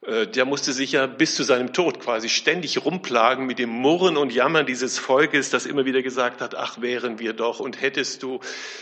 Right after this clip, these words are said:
Ja, war nicht ganz so einfach. Der Mann war, denke ich, einer, der so unter einem Dauerdruck stand. Und dieser Mose führt jetzt das Volk aus Ägypten raus, dann kommen sie zu dem,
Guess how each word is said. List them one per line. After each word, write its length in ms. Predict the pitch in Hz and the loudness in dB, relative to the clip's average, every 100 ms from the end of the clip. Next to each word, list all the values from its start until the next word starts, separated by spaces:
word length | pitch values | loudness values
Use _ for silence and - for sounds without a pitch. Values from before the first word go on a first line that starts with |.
| - - | -18 -4
Ja, 380 | 113 113 98 - | 0 0 0 0
war 300 | 131 135 135 | 4 4 2
nicht 160 | 147 - | -4 2
ganz 180 | 151 156 | 2 2
so 60 | |
einfach. 300 | 151 190 139 | -2 -2 -4
Der 160 | - 131 | -2 -2
Mann 280 | 135 160 165 | 0 -2 0
war, 360 | 156 156 - - - - _ _ _ _ 127 | 0 -2 -6 -18 -20 -20 _ _ _ _ 0
denke 200 | 139 135 | 0 -2
ich, 140 | 147 | -2
einer, 220 | 139 135 | 2 2
der 240 | 120 123 113 | 2 2 2
so 200 | 120 117 | -2 -4
unter 320 | 123 120 127 | -4 -4 -2
einem 400 | 113 110 117 - - - _ _ _ - | -2 -4 -6 -14 -20 -20 _ _ _ 2
Dauerdruck 840 | 123 135 120 101 113 98 - - _ | 6 6 2 0 0 0 -10 -18 _
stand. 580 | - - 107 92 90 - _ _ - - - _ _ - _ _ _ _ _ _ _ - - - - _ - | -6 0 0 -2 -8 -16 _ _ -14 -12 -12 _ _ -20 _ _ _ _ _ _ _ -16 -16 -16 -18 _ -8
Und 140 | 120 | -2
dieser 180 | 135 135 | 2 2
Mose 380 | 135 123 156 147 | 2 0 0 -2
führt 200 | 139 139 | -4 -4
jetzt 140 | 123 | -4
das 120 | 123 | -4
Volk 240 | - 123 120 | 0 2 2
aus 120 | 123 | -2
Ägypten 360 | - 127 - | -2 -4 -2
raus, 400 | 104 113 160 190 | 0 2 2 0
dann 100 | 127 | -4
kommen 240 | 110 131 123 | -4 -2 -2
sie 140 | 117 | -4
zu 160 | - 113 | -6 -2
dem, 320 | 110 110 | -2 -4